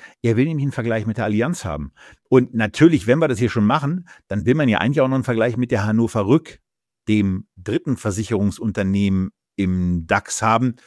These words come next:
den ich ja dadurch abbilde, dass ich die Talangs habe. Talangs hält einen sehr, sehr ordentlichen Anteil an der Hannover Rück, aber ist, wie bei diesen Beteiligungsgeschichten des Öfteren mal vorkommt, eben günstiger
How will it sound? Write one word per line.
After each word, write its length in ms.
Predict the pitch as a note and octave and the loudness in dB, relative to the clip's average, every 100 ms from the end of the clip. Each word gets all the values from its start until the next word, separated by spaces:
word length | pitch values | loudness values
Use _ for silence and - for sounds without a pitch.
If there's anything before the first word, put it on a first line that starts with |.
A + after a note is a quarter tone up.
| _ _ _ _ | _ _ _ _
den 340 | F2 G#2+ G#2+ - | -4 -2 -2 0
ich 240 | F3 - | 0 4
ja 360 | D3 F#2+ D#2 E2+ | 4 4 0 -8
dadurch 500 | D#2 G2+ A2+ A2+ G#2 | -4 0 2 0 -2
abbilde, 600 | G#2+ G#2 A2 A2+ A#2+ A#2 _ _ - | -4 0 4 6 4 0 _ _ -4
dass 220 | G#2+ A2 | -4 -4
ich 100 | G#2 | -8
die 140 | A#2 | -10
Talangs 580 | - A#2+ D#3 C3 G2+ - | 0 4 4 4 2 0
habe. 280 | E2 B1+ B1 _ _ _ | -2 -2 -8 _ _ _
Talangs 640 | - G#2 A2+ A2+ A2 - - | -2 2 2 2 0 -4 0
hält 460 | A#2 C3+ D3 - | 6 6 4 -2
einen 280 | - G2+ G2 | -4 -2 0
sehr, 140 | F#2 G#2 | 0 0
sehr 120 | F2+ | 0
ordentlichen 380 | G#2+ G#2 F#2+ - | 0 -2 -4 -4
Anteil 480 | A2+ A#2+ A#2+ A#2+ - _ | -4 -2 -2 -2 -6 _
an 140 | F#2+ | -8
der 100 | F2+ | -4
Hannover 380 | F#2+ G#2 G2 F#2+ | -2 -2 0 0
Rück, 220 | A#2 D3+ _ _ _ - | 0 -2 _ _ _ -6
aber 280 | G2 A2 | 0 2
ist, 340 | F#2 G#2+ - - _ _ | 2 -2 -6 -14 _ _
wie 220 | - F#2 | -10 -6
bei 160 | A2 G#2+ | 0 0
diesen 300 | G#2+ G2 F#2+ | 0 0 -2
Beteiligungsgeschichten 880 | F2+ G#2 A2 A2 - G#2 A2 G#2 G2+ | 0 0 2 0 -4 -6 -6 -6 -6
des 100 | F2+ | -4
Öfteren 380 | A2 - G#2 G2 | -4 -4 -2 -2
mal 160 | F#2 | -2
vorkommt, 500 | - A2+ A2 A2 G#2+ - - _ - | 0 0 4 2 2 -6 -20 _ -4
eben 360 | G#2 G#2+ G#2 _ | 0 0 0 _
günstiger 1000 | A2 F2+ A2 B2+ - A2+ A2+ A2 A2 A2+ | -12 0 2 2 0 2 4 4 2 -6